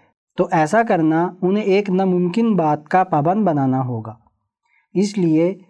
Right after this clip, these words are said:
کہ ارتفاقات انسانی جبلت کا بنیادی حصہ ہیں۔ حقیقی کامیابی کے دوسرے طریقے کے فوائد و ثمرات۔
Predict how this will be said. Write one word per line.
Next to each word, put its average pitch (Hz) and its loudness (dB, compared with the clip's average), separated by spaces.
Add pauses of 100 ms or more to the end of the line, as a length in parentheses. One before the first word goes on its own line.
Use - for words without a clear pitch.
کہ 190 0
ارتفاقات 170 0
انسانی 175 2
جبلت 156 0
کا 202 0
بنیادی 147 0 (120)
حصہ 156 -2
ہیں۔ 117 -2 (1500)
حقیقی 202 0
کامیابی 190 2
کے 233 0
دوسرے 185 0
طریقے 185 0
کے 208 0
فوائد 160 0
و 180 0
ثمرات۔ 139 -2